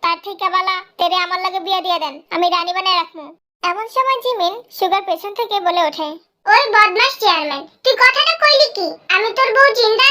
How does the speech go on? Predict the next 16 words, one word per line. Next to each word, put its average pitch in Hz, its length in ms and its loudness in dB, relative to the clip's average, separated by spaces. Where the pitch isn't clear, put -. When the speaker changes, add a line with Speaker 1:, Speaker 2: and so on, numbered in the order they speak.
Speaker 2:
ছিলাম 415 240 2
নি, 330 360 -4
আমার 403 160 0
থেকে 494 220 0
অনুমতি 466 480 2
নিছিস 508 380 0
তুই? 466 360 2
Speaker 1:
আরে 320 220 -2
বউ, 403 240 0
নিজের 359 340 -4
জন্য 440 220 -4
তো 494 100 0
বিয়ে 466 180 0
করতে 494 220 -2
কইতাছি 494 380 -2
না, 320 220 -10